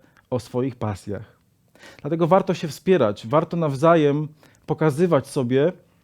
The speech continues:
jaką wartość dodaną wnosimy.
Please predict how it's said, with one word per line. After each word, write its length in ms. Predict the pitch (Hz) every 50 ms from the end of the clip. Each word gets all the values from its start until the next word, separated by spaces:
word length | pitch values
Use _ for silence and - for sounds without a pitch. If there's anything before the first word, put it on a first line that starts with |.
| _ _ _ _ _ _ _ _ _ _ _ _ _ _ _ _ _ _ - - _
jaką 320 | 151 156 151 156 165 156
wartość 340 | 135 151 156 156 156 151 143
dodaną 380 | 135 139 143 135 135 135 135 131 127 _ _ _ _ _ _
wnosimy. 600 | - 117 120 151 135 123 - - 113 104 101 98